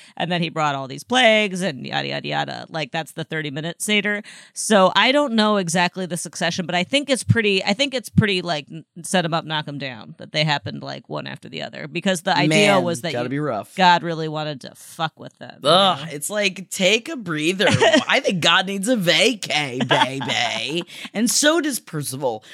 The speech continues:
Speaker 2: Percival needs to get laid. Like, Percival needs something that's not just this town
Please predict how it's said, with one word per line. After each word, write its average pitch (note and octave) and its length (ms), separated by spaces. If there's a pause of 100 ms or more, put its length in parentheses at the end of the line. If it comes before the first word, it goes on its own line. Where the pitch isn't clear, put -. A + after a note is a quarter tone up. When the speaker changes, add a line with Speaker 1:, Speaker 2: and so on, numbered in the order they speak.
(140)
Speaker 2:
Percival C#5 480
needs C4+ 520
to A#3+ 100
get F3 260 (260)
laid. D3 920 (300)
Like, G3+ 240
Percival G4+ 460
needs B3 420
something G#3 500
that's E3 300
not E3+ 440
just D3 440
this D3 260
town C#3 460